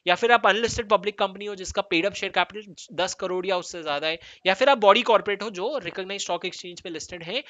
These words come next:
या फिर सर आप इंडिया के नहीं, आप कहीं बाहर इनकॉर्पोरेटेड बॉडी कॉर्पोरेट हो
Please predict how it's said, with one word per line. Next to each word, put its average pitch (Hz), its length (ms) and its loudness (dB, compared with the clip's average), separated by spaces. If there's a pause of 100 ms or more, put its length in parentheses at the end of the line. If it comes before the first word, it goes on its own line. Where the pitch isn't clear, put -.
(220)
या 160 100 0
फिर 214 140 -10
सर 247 160 -4
आप 233 140 -4
इंडिया 185 320 -2
के 208 120 -6
नहीं, 143 220 -12
आप 151 140 -6
कहीं 214 160 -8
बाहर 170 300 0
इनकॉर्पोरेटेड 175 600 -6
बॉडी 147 200 -2
कॉर्पोरेट 139 400 -6
हो 226 200 -4